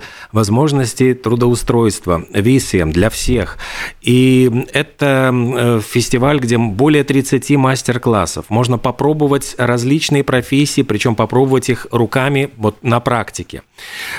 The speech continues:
Э, опять-таки, э, на раб-, если у вас есть работа, приходите просто попробовать, э, может быть, что-то новое, узнать, какие у вас есть навыки, какие, может быть, есть, э,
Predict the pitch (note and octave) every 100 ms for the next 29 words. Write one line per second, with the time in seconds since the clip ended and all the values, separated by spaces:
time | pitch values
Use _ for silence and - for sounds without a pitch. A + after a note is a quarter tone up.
0 | - B2+ B2+ C3 C#3 B2+ E3+ D#3+ C#3+ -
1 | C#3 C3+ C3 A#2+ A2 A#2+ A#2 B2 B2+ B2
2 | B2+ C#3+ C3 D3+ D#3 D3+ D3+ - D3 C#3+
3 | - C#3 C3+ C#3 C3+ C3+ A#2 A#2+ A#2 B2
4 | A#2 C3 C3 A#2 A2+ - G#2+ A2 A#2 A#2
5 | A#2 A2+ - - A#2 G#2+ G#2 G#2 - A#2+
6 | A2 A2+ B2 C3 B2+ B2 G#2+ A#2 B2 -
7 | A2+ G#2 C3+ C3+ A2+ A#2+ - A2 A#2+ A#2+
8 | - - _ - - B2+ C#3+ C3 G#2 -
9 | F2 F#2+ - C3 D3 C3 B2 A#2+ A2+ A#2
10 | B2 - - A#2+ A#2+